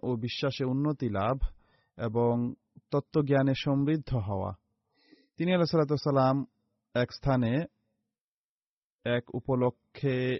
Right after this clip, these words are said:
এটাও বলেছেন যে এটি জাগতিক মেলার মতো কোনো মেলা নয় যে আমরা একত্রিত হলাম আর হৈ হুল্লোড় করলাম এবং সমবেত হলাম আর নিজেদের সংখ্যা প্রকাশ করলাম, এটি উদ্দেশ্য নয়। অতএব জলসায় আগমনকারী পুরুষ,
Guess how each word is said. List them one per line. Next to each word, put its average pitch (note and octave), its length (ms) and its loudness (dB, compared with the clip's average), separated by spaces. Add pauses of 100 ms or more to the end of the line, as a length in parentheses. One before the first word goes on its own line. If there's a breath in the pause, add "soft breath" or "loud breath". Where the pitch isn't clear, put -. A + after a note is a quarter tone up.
(120)
এটাও C3+ 240 0
বলেছেন C#3+ 840 -2
যে A2+ 420 0 (800 soft breath)
এটি D3 300 4
জাগতিক C#3+ 480 2
মেলার C#3+ 340 4
মতো D3 400 2
কোনো C3 260 0
মেলা B2 360 2
নয় B2 280 2
যে B2 160 0
আমরা A#2 520 2
একত্রিত C#3 480 -2
হলাম C#3 440 0
আর B2 280 2
হৈ B2+ 260 2
হুল্লোড় C#3 520 2
করলাম A#2 600 -4 (220)
এবং A#2 220 -2
সমবেত C#3 500 0
হলাম C3+ 360 4
আর C3 140 6
নিজেদের B2+ 380 2
সংখ্যা B2+ 420 -2
প্রকাশ C3+ 400 0
করলাম, G2 380 -4 (380 soft breath)
এটি F3 160 4
উদ্দেশ্য C3+ 360 4
নয়। G2+ 260 2 (420 soft breath)
অতএব D#3+ 260 4
জলসায় D3+ 380 4
আগমনকারী E3 640 2
পুরুষ, C#3+ 640 0